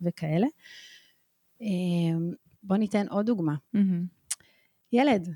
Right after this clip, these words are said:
Speaker 1: ילד עכשיו שרץ לכביש, נוגע בחשמל, כן? הוא מכעיס אותי. אז רגע, אבל לירון אמרה ב-, בפודקאסט,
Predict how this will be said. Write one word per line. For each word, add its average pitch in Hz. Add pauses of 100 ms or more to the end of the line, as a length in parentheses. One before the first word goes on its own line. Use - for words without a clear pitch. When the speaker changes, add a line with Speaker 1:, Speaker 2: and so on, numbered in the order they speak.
(140)
Speaker 1:
ילד 262
עכשיו 262
שרץ 220
לכביש, 226
נוגע 220
בחשמל, 214
כן? 247
הוא 196
מכעיס 277
אותי. 160
אז 160
רגע, 208
אבל 165
לירון 180
אמרה 254
ב-, 254 (340)
בפודקאסט, 277